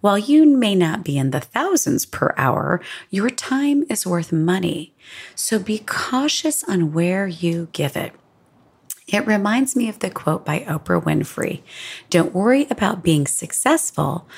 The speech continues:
but work towards being significant, and the success will naturally follow."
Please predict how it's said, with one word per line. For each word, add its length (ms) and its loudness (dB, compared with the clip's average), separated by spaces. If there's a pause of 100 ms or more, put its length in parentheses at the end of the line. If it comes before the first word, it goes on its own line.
(200)
but 200 0
work 280 -2
towards 400 -4
being 300 0
significant, 960 -2 (100)
and 140 0
the 80 -6
success 680 -4
will 120 2
naturally 500 -2
follow." 540 -2